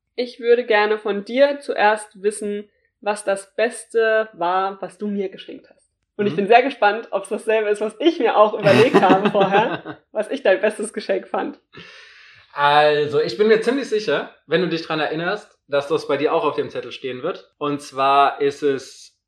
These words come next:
Speaker 2: ein, das Stefan Raab Event in der Lanxess Arena in Köln.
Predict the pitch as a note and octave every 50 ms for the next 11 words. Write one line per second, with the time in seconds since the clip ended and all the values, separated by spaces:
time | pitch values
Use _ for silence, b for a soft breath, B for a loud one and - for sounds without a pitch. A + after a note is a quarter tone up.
0 | _ _ _ - B2+ B2 B2 B2 B2 B2 B2 B2 B2 B2 A#2+ A#2+ A#2+ A#2 _ _
1 | - B2 A#2+ - - - E3 E3 E3 E3+ E3 D#3 D3 C#3 - B2 B2+ C3 C3 C#3+
2 | C#3 B2 A2 A#2 A#2 A#2 A#2+ A#2 G#2+ - - A#2 A2+ A2+ A2+ G#2+ A2 A2 G#2+ G#2+
3 | G#2+ G#2+ B2+ D3+ D#3 - C#3 A#2 - A2+ A#2 A#2 G#2+ A#2 A#2 A#2 A2+ A2 G#2 G#2+
4 | G#2+ - - D3 B2+ F#2+ F#2 G2